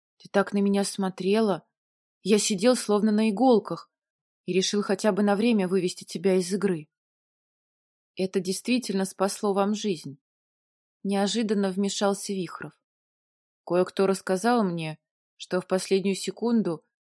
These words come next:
Дивояров понял, что рядом с Ореховым стоите не вы, а совсем другая женщина,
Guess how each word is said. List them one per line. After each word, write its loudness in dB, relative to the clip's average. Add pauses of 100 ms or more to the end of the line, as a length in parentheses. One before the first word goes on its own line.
(140)
Дивояров 4
понял, 2
что -6
рядом 2
с -8
Ореховым 0
стоите -2
не 0
вы, -2 (560)
а -8
совсем -4
другая 2
женщина, -2